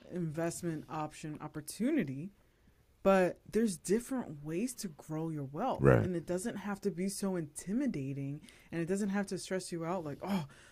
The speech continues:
Speaker 1: my gosh, like, I gotta, I gotta watch Nasdaq at four o'clock when the market closes." And no, it's okay. You don't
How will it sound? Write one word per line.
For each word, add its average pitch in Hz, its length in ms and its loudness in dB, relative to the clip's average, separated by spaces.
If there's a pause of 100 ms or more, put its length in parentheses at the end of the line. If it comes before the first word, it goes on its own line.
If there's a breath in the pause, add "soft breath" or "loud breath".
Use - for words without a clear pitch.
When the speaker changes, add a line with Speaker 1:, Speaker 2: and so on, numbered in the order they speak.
Speaker 1:
my 180 80 0
gosh, 190 320 0
like, 175 100 -2
I 190 100 0
gotta, 185 300 4 (240 loud breath)
I 185 80 2
gotta 202 200 4
watch 180 400 2
Nasdaq 180 640 2
at 165 160 -2
four 180 220 0
o'clock 175 420 0
when 170 120 -6
the 160 80 -6
market 165 340 -4
closes." 165 580 -2 (220 loud breath)
And 165 220 -6
no, 208 320 -2
it's - 160 -4
okay. 202 360 0
You 180 220 0
don't 196 220 -2